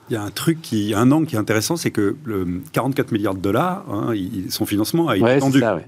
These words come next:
Speaker 1: A
Speaker 2: ouais.
Speaker 1: été tendu.
Speaker 2: Il l'est
Speaker 1: Il y a des
Speaker 2: toujours.
Speaker 1: investisseurs tiers, euh, il y a un fonds américain qui a mis huit cents millions de dollars quand même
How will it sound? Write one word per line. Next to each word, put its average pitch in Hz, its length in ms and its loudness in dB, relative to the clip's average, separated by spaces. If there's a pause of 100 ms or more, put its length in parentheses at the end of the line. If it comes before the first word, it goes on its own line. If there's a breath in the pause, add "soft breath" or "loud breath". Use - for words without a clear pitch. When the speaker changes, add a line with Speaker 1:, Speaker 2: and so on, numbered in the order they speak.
Speaker 1:
A 117 40 0
Speaker 2:
ouais. 101 80 0
Speaker 1:
été 131 140 2
tendu. 135 420 2
Speaker 2:
Il 107 140 4
l'est 110 80 6
Speaker 1:
Il 110 40 0
y 123 40 4
a 123 40 4
des - 100 0
Speaker 2:
toujours. 110 100 4
Speaker 1:
investisseurs 101 480 -4
tiers, 151 420 4
euh, 104 240 0 (280 loud breath)
il 113 40 4
y - 20 6
a 104 40 2
un 101 40 0
fonds 113 160 2
américain 98 320 2
qui 90 80 -4
a 85 40 -4
mis 80 80 -4
huit 117 160 2
cents 131 160 2
millions 107 280 2
de 98 60 0
dollars 92 340 0
quand 104 120 -2
même 95 260 -2